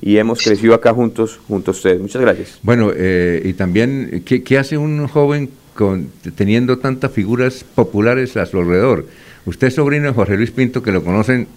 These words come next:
Speaker 2: en, ¿quién no conoce a Jorge Luis Pinto? <laughs> Pues todos. Eh, ¿quién no conoce al doctor Alfonso Pinto? ¿Quién no conoce a la doctora Yolanda, que fue una senadora,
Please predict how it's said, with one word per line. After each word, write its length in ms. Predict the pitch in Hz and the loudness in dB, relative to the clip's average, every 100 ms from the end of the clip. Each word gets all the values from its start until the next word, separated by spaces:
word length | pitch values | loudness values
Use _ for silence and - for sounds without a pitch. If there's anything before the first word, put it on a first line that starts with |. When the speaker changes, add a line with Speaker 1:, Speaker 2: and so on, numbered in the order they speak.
| - - - | -20 -20 -10
Speaker 2:
en, 180 | 85 80 - - - - - - - | -6 -6 -8 -20 -16 -4 -4 -4 0
¿quién 220 | - 202 | 6 6
no 140 | 208 202 | 6 4
conoce 360 | 202 208 160 | 4 4 6
a 60 | 190 | 6
Jorge 220 | 156 131 | 4 4
Luis 160 | 160 180 | 2 2
Pinto? 500 | 196 180 131 78 73 - _ - | 0 0 2 0 -2 -16 _ -4
<laughs> 100 | 175 - - _ - - | -4 -4 -20 _ -20 -8
Pues 140 | 107 | -4
todos. 400 | - 156 107 73 - - - - - - - - | 2 4 4 0 -8 -16 -20 -20 -20 -20 -14 0
Eh, 160 | 113 | 0
¿quién 180 | - 156 | 4 2
no 100 | 165 | 2
conoce 280 | 156 165 147 | 0 2 2
al 80 | 151 | 2
doctor 240 | 123 143 | 2 2
Alfonso 380 | 147 147 143 147 | 2 0 -2 0
Pinto? 320 | 160 139 120 | 0 0 -2
¿Quién 300 | - 165 180 | 4 6 6
no 120 | 190 | 4
conoce 400 | 196 196 196 185 | 2 2 4 2
a 40 | 185 | 2
la 80 | 147 | 4
doctora 340 | 135 175 170 | 2 4 2
Yolanda, 480 | 139 131 156 170 151 | 4 4 4 2 0
que 160 | 123 | -2
fue 80 | 113 | -2
una 140 | 147 151 | -2 0
senadora, 680 | 143 101 123 139 110 73 | 0 2 2 2 0 -4